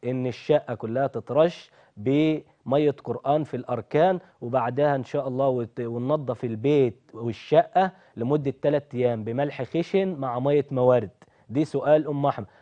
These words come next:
أما، آه، سؤال الأستاذ أحمد اللي هو بيقول: "إزاي أعرف إن أنا محسود؟" إزاي أعرف إن أنا محسود؟ إنني بيحصل عندي خمول، يعني أنا متكاسل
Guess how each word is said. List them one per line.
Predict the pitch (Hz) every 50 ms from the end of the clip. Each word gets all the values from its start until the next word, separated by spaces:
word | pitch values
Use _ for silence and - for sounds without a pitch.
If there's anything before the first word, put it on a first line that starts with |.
| _ -
أما، | 156 170 190 180 160 135 113 104 - _ _ _ - -
آه، | 113 120 117
سؤال | 110 - 135 139 151 160 151
الأستاذ | 139 131 117 - 143 143 135 147
أحمد | 147 139 139 127 120
اللي | 120 117 117 120
هو | 123 143 147 135
بيقول: | 117 117 117 131 139 147 160 156 139 -
"إزاي | 127 113 110 117 143 151 156
أعرف | 156 151 147 147 127 - 127
إن | 120 123
أنا | 135 143 143
محسود؟" | 139 135 123 - - - 160 175 208 202 - - _ _ _ - 131
إزاي | 127 117 131 156 170
أعرف | 165 160 160 135 -
إن | 143 147
أنا | 156 165 160
محسود؟ | 156 151 127 - - - 180 214 185 - - _ _ _ _ -
إنني | 139 143 139 139 143 160 175 175 151 131 127 123 - _ -
بيحصل | 120 135 147 175 - - - 147 135
عندي | 131 123 147 170 165 135 135
خمول، | - - - 139 143 156 160 139 113 104 98 - _ _ _ -
يعني | 120 120 123 131 143 143 143 147 143 151
أنا | 147 - 160 170 175 165 160 156 151 143
متكاسل | 143 139 131 131 127 127 - - - 175 180 190 180 - - 208 208